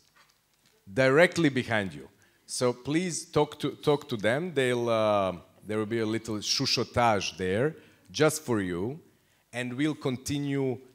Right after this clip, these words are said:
in our language, unless you decided as plenum that actually you don't want us to speak in our language and maybe impose on us some other language that we should speak. But no, we won't give you opportunity to vote. We'll impose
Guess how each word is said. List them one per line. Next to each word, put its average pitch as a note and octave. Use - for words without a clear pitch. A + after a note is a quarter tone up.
in A2+
our C3
language, G#2
unless A#2+
you B2+
decided A2
as F#2
plenum G#2
that F2+
actually E2+
you E2
don't E2+
want B2+
us E2+
to -
speak -
in D#2
our D#2+
language G#2
and F2
maybe F2
impose A#2+
on G#2
us G2+
some F2
other D#3+
language E2+
that F#2+
we G#2+
should G2+
speak. -
But F#2+
no, G2+
we F2
won't F#2
give D#2
you C#2+
opportunity G2+
to -
vote. F2+
We'll G2+
impose G#2